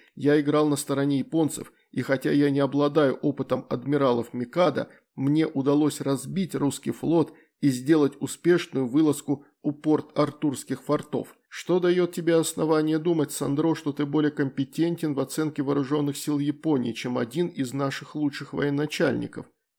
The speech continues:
с оттенком сарказма спросил государь. «Моё знание японцев, Ники. Я изучал их армию не из окон салон-вагона и не за столом канцелярии военного министерства.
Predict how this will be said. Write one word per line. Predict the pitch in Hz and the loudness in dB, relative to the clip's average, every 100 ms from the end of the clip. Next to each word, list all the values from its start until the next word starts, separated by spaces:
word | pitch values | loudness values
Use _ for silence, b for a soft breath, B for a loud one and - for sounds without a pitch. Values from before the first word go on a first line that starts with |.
| - | -12
с | - | -6
оттенком | 135 - 120 117 113 | -4 -2 -4 -6 -6
сарказма | 131 127 151 131 120 123 | -6 -4 -2 -2 -2 -8
спросил | - 127 - 127 | -8 -8 -6 -6
государь. | 127 - 147 131 117 - _ _ | -6 -4 -4 -4 -4 -10 _ _
«Моё | 120 143 165 | -2 2 2
знание | 160 170 156 151 | 2 0 0 0
японцев, | 151 160 180 143 117 - | -2 0 0 0 -4 -4
Ники. | 135 117 - - - | -4 -6 -8 -14 -12
Я | 117 131 180 170 | -4 2 4 4
изучал | 147 147 180 160 | 2 0 0 0
их | 147 170 | 0 0
армию | 160 147 143 | 2 2 0
не | 143 143 | 2 2
из | 135 | 2
окон | 170 143 | 0 -2
салон-вагона | 131 143 135 135 123 135 135 131 113 - | -4 -2 0 0 0 -2 0 -2 -2 -4
и | 139 | -2
не | 139 | 0
за | 135 | -2
столом | - 143 156 147 | -2 0 2 2
канцелярии | - 123 - 143 143 131 | -2 -6 -2 2 2 2
военного | 120 131 127 123 | 0 -2 -2 -2
министерства. | 127 131 127 - 147 110 - - - | -2 -4 -8 -2 -2 -2 -4 -12 -12